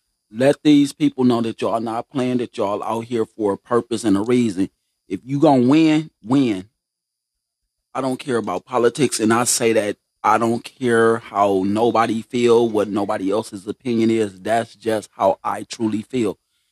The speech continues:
If you're going to go out there on that court, go out there for a purpose. That purpose is to win. Yeah, you got star players around you or whatever that you gotta play around them. But if they get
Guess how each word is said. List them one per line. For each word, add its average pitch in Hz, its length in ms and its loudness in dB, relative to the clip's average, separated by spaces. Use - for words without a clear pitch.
If 123 200 2
you're 143 240 4
going 156 280 4
to 139 60 2
go 143 220 2
out 143 220 0
there 139 220 -4
on 135 120 -2
that 123 200 -2
court, 123 320 -2
go 123 160 4
out 143 160 0
there 123 140 -2
for 110 240 -6
a - 20 -6
purpose. - 560 -12
That 123 200 -4
purpose 139 420 -2
is 120 160 -4
to - 80 -8
win. 110 320 0
Yeah, 147 220 4
you 143 260 4
got 127 360 0
star 139 380 0
players 135 500 0
around 123 460 0
you 131 100 2
or 123 60 2
whatever 123 360 -2
that 113 220 -4
you 127 60 -2
gotta 110 200 -2
play - 240 -4
around 123 420 2
them. 147 300 2
But 120 280 -4
if 120 160 -10
they 147 180 2
get 147 240 0